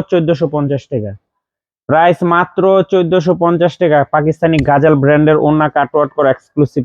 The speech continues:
থ্রি পিস, পিওর সুতি কাপড়ের। এই কাপড়টা এত সফট আর এত প্রিমিয়াম কোয়ালিটির কাপড়, হাতে না ধরলে বুঝতে পারবেন না যে কাপড়টা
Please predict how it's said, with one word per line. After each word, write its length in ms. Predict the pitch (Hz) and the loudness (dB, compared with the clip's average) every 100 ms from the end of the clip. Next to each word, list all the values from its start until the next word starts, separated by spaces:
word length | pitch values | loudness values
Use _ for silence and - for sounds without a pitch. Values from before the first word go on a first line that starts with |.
| - | -2
থ্রি 180 | 127 113 | -2 0
পিস, 160 | 139 143 _ | 0 -2 _
পিওর 220 | - 214 226 | 0 2 2
সুতি 280 | - 185 185 | 2 0 2
কাপড়ের। 380 | 170 156 165 220 - _ _ _ | 0 0 0 -2 -6 _ _ _
এই 120 | 123 123 | -6 -4
কাপড়টা 400 | 113 - 190 165 - | -4 -2 0 0 0
এত 180 | 180 220 151 | 0 0 -2
সফট 240 | 175 175 175 | 0 0 0
আর 60 | 160 | 0
এত 160 | 165 190 175 | 0 -2 -2
প্রিমিয়াম 320 | 185 180 180 | 0 0 0
কোয়ালিটির 380 | 175 180 165 185 | 0 0 0 -2
কাপড়, 220 | 170 165 | -2 0
হাতে 180 | 147 139 | -2 0
না 120 | 151 151 | 0 0
ধরলে 200 | 151 143 | 0 0
বুঝতে 240 | 131 - | -2 -4
পারবেন 220 | 131 131 143 | -4 -2 -2
না 80 | |
যে 100 | 135 | -2
কাপড়টা 340 | 135 131 135 | -2 -2 -2